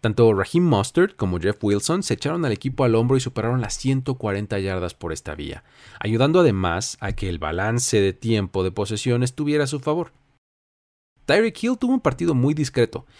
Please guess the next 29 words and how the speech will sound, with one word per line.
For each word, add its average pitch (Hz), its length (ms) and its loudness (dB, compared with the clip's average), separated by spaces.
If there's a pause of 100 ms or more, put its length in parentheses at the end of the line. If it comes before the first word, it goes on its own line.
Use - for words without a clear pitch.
(140)
en 127 120 -2
parte 269 280 -2 (180)
por 98 140 -2
tener 82 400 -4
al 120 140 0
tercer - 260 -6
quarterback 95 320 -2
lanzándole 82 480 -4
pases, 87 340 -6 (360)
pero 123 160 4
también 165 420 2
en 247 80 4
parte 196 340 -2
porque 147 360 -4
se - 180 -6
le 90 120 -4
notaba 117 420 -6
lesionado, 90 680 -4 (460)
lo - 80 -6
cual 180 160 6
lo 208 60 8
limitó 147 600 6
únicamente 131 680 -2
a 95 100 -6
veintitrés 87 680 -4
yardas 87 380 -4
en 76 120 -10
el - 80 -12
partido. - 480 -14